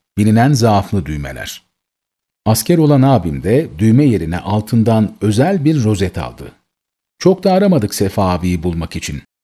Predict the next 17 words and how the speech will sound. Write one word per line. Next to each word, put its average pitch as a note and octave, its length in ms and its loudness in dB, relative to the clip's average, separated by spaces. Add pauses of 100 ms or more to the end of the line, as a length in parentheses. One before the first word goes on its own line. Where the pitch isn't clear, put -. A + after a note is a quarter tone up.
Her D3+ 200 0
zamanki G#2 500 0
gibi A#2 260 -2
parktaydı. F2 640 -6 (800)
Ben F3+ 180 4
onu F3 340 2
ilk E3+ 200 0
kez E2+ 240 -2
gördüm. D2 420 -8 (400)
Selam C#3 380 4
verip A#2+ 280 0
yanına A2+ 280 4
oturduk. - 460 -8 (600)
Oysa B2+ 400 2
sadece D3+ 540 0
gülümsedi. E2+ 680 -6 (680)
Abim A#2 500 0